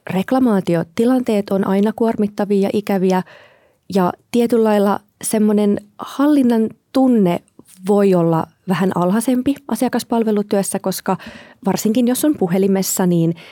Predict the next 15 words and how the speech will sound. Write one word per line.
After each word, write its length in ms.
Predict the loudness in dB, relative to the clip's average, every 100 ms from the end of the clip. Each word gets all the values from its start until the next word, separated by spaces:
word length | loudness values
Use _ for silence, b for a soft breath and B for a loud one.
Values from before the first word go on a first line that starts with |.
| B
niin 300 | 0 2 2 2
niitä 220 | 0 0
puheluita 500 | 0 0 2 2 0
tulee 300 | 0 2 2
sisään 520 | 2 0 0 0 0 0
silloin, 320 | 0 0 0
kun 140 | -2 2
tulee, 400 | 2 2 2 2
ja, 220 | 2 0 -2
ja 140 | -2
usein 340 | -2 -2 0 2
niitä 240 | 0 -2
on 160 | -4 -4
jonossa, 640 | -2 0 0 -2 -6 -4 -2
ja 180 | -2